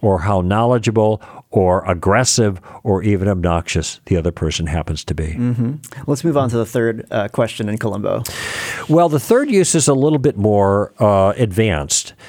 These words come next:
Speaker 1: Um, so first, we're gathering information. What do you mean by that? Secondly, we're reversing the burden proof. How did you come to that conclusion? Now, the third use of Columbo is you use your questions to make a point.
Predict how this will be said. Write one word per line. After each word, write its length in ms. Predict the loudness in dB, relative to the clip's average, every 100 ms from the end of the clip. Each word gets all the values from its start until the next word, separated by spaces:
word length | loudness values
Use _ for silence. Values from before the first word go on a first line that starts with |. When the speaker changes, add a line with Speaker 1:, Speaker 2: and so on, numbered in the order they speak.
| -20 -20 0
Speaker 1:
Um, 300 | 4 4 2
so 180 | 2 2
first, 320 | 2 0 2
we're 80 | 0
gathering 400 | 2 2 2 0
information. 640 | 0 0 2 2 0 2
What 80 | 2
do 80 | 2
you 40 |
mean 180 | 2 2
by 140 | 2 2
that? 160 | 2
Secondly, 360 | 2 0 2 0
we're 220 | 2 2
reversing 460 | 2 2 2 0 0
the 60 | 2
burden 320 | 0 0 -2
proof. 360 | 0 2 0 0
How 160 | 0
did 160 | 0 -2
you 60 | -4
come 280 | -2 -2
to 80 | 0
that 220 | 0 -2
conclusion? 600 | -4 0 0 0 -2 -2 0
Now, 360 | 2 0 -2 -2
the 160 | -2
third 340 | 0 0 0 2
use 240 | 0 0
of 100 | -2
Columbo 460 | 0 0 2 0 2
is 180 | 0
you 60 | 0
use 400 | 2 2 2 0
your 100 | -4
questions 600 | 0 0 0 -2 -2 -2
to 100 | -2
make 260 | 0 0 -2
a 40 |
point. 520 | -4 -2 0 0 -4